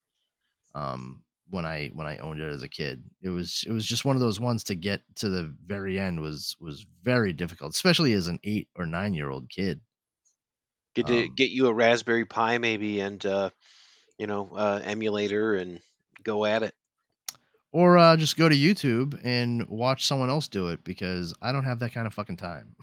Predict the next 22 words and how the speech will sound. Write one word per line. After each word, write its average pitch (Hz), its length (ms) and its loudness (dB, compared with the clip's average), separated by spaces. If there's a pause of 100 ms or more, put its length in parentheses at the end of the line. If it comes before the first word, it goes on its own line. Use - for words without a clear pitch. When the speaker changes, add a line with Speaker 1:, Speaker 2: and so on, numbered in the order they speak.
Speaker 1:
<laughs> 233 100 8 (180)
Speaker 2:
Oh, 113 380 2
yeah, 131 220 4
see, 170 200 2
I 175 60 8
don't, 113 280 2
I 98 60 -8
don't 98 200 -8
do 85 140 -18
that. 85 320 -14
I, 113 240 -2
I 139 120 4
don't 180 100 6
know 170 80 2
why. 113 480 -2
That 127 140 0
just 131 160 -6
doesn't 127 220 0
appeal 113 300 -2
to - 160 -10
<laughs> - 200 -10
me. - 100 -14